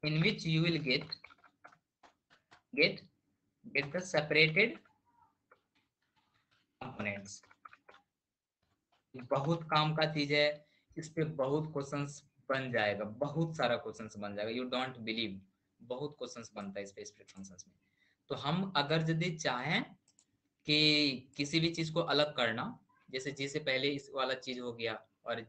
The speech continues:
ए से वाले, ए, जी के बाद वाला चीज X में चले गया, और actually X में गया कि एक list बन गया, actually X यहाँ पे क्या लिस्ट ही है।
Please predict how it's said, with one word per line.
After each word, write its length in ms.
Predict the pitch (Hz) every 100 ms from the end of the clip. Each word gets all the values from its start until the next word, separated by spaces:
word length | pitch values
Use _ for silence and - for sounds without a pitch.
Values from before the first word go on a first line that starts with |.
| 131
ए 120 | 123
से 160 | - 120
वाले, 220 | 117 117
ए, 380 | - 120 117 104
जी 200 | 104 120
के 160 | 120 120
बाद 220 | 120 117
वाला 200 | 117 117
चीज 260 | - 202 - _ _ 123
X 220 | 123 131
में 160 | 127
चले 240 | 123 110 101
गया, 220 | 95 95 - _ 107
और 160 | 120
actually 400 | - 139 156 160
X 200 | 143 -
में 100 | 165 151
गया 160 | 160
कि 140 | 165 190
एक 240 | 190 160
list 300 | 147 190 170
बन 220 | 127 120
गया, 160 | 113 -
actually 400 | - 147 165 156
X 260 | 156 -
यहाँ 140 | 165 160
पे 80 | 175
क्या 180 | 175
लिस्ट 400 | 127 156 190 -
ही 80 |
है। 60 | 110